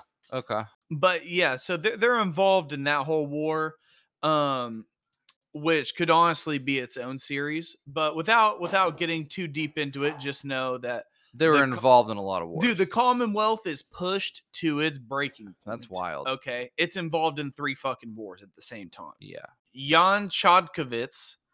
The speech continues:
Speaker 2: he's put in charge of this relief army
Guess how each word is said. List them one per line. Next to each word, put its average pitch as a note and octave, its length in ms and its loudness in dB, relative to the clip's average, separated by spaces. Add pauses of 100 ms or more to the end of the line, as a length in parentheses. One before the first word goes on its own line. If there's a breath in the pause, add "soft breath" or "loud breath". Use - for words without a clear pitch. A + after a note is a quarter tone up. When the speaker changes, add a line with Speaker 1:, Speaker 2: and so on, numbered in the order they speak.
(220)
Speaker 2:
he's E3+ 340 -2
put F3 260 2
in E3 140 -2
charge D3 380 0
of C3+ 80 -10
this B2 300 -6 (280)
relief D#3 460 0
army F#2 420 -10